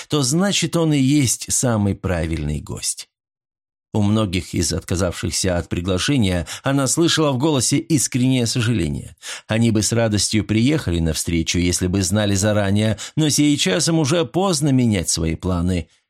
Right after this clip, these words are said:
Однако тут уж ничего нельзя было поделать. Его выпустили так неожиданно. Хеннер, Ильза, Ульрих со своей новой женой и дочерью, Карин с мужем и, конечно же, Андреас.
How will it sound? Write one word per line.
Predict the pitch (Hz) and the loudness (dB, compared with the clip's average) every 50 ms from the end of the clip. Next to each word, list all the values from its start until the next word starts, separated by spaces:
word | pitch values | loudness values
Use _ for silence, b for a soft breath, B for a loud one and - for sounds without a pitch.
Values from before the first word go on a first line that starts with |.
| _ _ _ _ _ | _ _ _ _ _
Однако | - 117 117 - 190 202 185 - 156 | -8 -6 -4 -2 -2 -2 -2 -2 -4
тут | - - 139 - - | -4 -4 -4 -2 -2
уж | 98 - - 104 | -2 -2 0 0
ничего | 98 95 - - 101 90 85 92 98 95 | 0 2 0 0 0 0 2 2 2 0
нельзя | 87 90 95 90 82 78 73 80 78 73 | 0 0 0 0 0 0 -2 -2 -2 -2
было | 71 76 69 67 | -4 -6 -8 -8
поделать. | - 78 69 - - 58 - - - - - - _ _ _ _ _ _ _ _ _ - | -8 -10 -10 -10 -10 -14 -14 -14 -12 -12 -12 -12 _ _ _ _ _ _ _ _ _ -6
Его | - 160 156 175 190 160 | -4 -2 0 2 2 2
выпустили | 151 170 - - 131 - - - 131 117 123 120 104 - - _ _ | 2 2 2 0 0 0 0 0 2 2 2 2 0 -2 -4 _ _
так | - 123 110 107 - | -2 -2 -2 -2 0
неожиданно. | - 92 87 82 82 82 85 80 87 117 - - 87 73 67 69 71 - - _ _ _ _ _ _ _ _ _ _ _ _ _ _ _ - | 0 0 0 0 0 -2 -4 -4 -4 -4 -4 -4 -6 -8 -8 -8 -12 -16 -20 _ _ _ _ _ _ _ _ _ _ _ _ _ _ _ -6
Хеннер, | - 131 151 190 202 185 185 170 - - - - | -2 0 2 2 2 2 2 0 -2 -6 -6 0
Ильза, | 113 131 - 151 151 135 - 147 143 131 - - | 2 2 2 2 2 0 0 0 0 -2 -2 -2
Ульрих | - 92 107 135 139 127 123 131 123 123 117 - - - - _ _ _ - | 0 0 2 2 2 2 2 2 0 -2 -4 -6 -10 -18 -20 _ _ _ -8
со | - 123 | -4 -4
своей | 110 - 139 135 135 123 113 | -2 0 2 2 4 4 4
новой | 104 135 135 113 107 | 4 2 2 2 2
женой | 101 95 127 135 127 107 104 | 2 2 4 4 4 4 2
и | |
дочерью, | 107 123 104 - - 98 90 98 98 95 B B B B B | 2 2 0 0 0 0 0 0 0 0 B B B B B
Карин | - 165 170 147 127 139 160 143 | -2 0 2 2 2 2 2 2
с | - - | 2 2
мужем | 147 147 139 127 120 127 113 107 | 2 2 2 4 4 2 2 2
и, | |
конечно | - 104 92 95 117 135 135 - - 147 117 | 2 2 2 2 2 2 2 2 2 2 2
же, | 87 95 95 90 - B B B B B | 2 2 0 0 -2 B B B B B
Андреас. | 110 104 87 80 78 76 87 101 113 120 113 - - - | 0 0 0 0 0 0 0 0 0 0 -2 -4 -6 -6